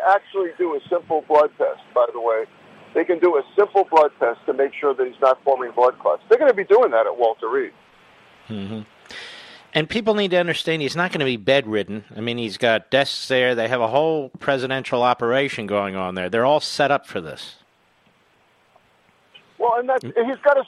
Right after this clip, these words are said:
Speaker 1: suite there. I mean, he, he,
Speaker 2: Mm-hmm.
Speaker 1: people shouldn't, shouldn't think he's in a, in,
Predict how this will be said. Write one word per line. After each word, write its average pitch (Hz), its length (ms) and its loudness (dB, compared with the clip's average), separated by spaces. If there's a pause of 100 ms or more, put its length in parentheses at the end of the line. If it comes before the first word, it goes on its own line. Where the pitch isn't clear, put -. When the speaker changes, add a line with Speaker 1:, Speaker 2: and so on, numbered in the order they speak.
Speaker 1:
suite 339 340 -4
there. 117 300 0
I 160 80 0
mean, 214 160 -2
he, 202 100 -4
he, 262 320 -6
Speaker 2:
Mm-hmm. 202 240 -8
Speaker 1:
people 254 260 -4
shouldn't, 214 380 -4 (160)
shouldn't 233 260 -2
think 226 200 0
he's 196 160 -6
in 190 120 2
a, 175 180 2 (140)
in, 175 100 -2